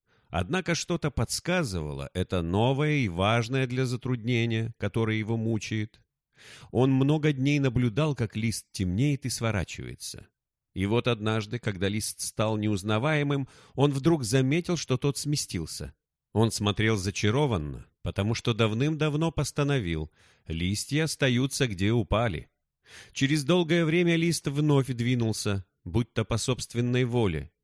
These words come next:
Не исчез в одном месте и возник в другом,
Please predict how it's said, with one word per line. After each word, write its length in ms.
Не 300
исчез 560
в 80
одном 320
месте 480
и 80
возник 400
в 80
другом, 480